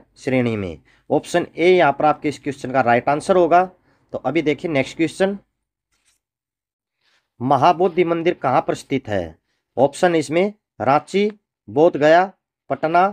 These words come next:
हजारीबाग। तो साथियों, महाबोधि मंदिर स्थित है बोधगया में। ऑप्शन बी यहाँ पर इस क्वेश्चन का राइट आंसर होगा।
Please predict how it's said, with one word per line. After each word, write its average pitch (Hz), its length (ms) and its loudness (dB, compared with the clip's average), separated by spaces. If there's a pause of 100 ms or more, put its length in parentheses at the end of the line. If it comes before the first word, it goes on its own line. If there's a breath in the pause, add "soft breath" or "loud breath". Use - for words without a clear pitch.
(380)
हजारीबाग। 127 760 0 (400)
तो 147 40 -6
साथियों, 156 320 0
महाबोधि 160 520 2
मंदिर 156 280 -2
स्थित - 300 -6
है 202 80 2
बोधगया 135 540 2
में। 90 240 -6 (380)
ऑप्शन 165 360 -4
बी 151 160 0
यहाँ 185 240 4
पर 147 120 -6
इस 151 120 -6
क्वेश्चन 143 320 -8
का 135 100 2
राइट 127 260 2
आंसर 151 240 -2
होगा। 165 300 2